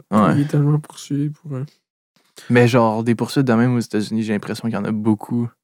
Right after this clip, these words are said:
Speaker 2: Hmm.
Speaker 1: Puis comme, ça
Speaker 2: Ouais. Toi qui as commencé à faire du montage en apprenant tout seul,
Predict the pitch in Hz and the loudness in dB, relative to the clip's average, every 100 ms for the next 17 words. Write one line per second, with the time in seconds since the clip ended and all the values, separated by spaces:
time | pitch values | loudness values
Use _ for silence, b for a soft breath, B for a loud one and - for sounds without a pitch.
0 | 185 165 151 143 - _ _ _ - - | 2 4 4 2 -4 _ _ _ -16 -4
1 | 117 101 123 _ _ _ _ _ - 110 | -2 -2 -8 _ _ _ _ _ -6 -4
2 | 113 - - _ _ - 151 147 147 _ | -4 -8 -16 _ _ -10 -8 -8 -12 _
3 | B B B B B B B 202 233 233 | B B B B B B B 2 2 2
4 | - 156 170 170 175 196 - 165 156 151 | 0 2 2 2 2 0 2 0 0 -4
5 | 139 151 156 156 - - _ _ _ 160 | -2 0 0 0 -6 -20 _ _ _ 0
6 | 156 151 160 160 151 - - 147 | 0 2 4 4 4 0 0 2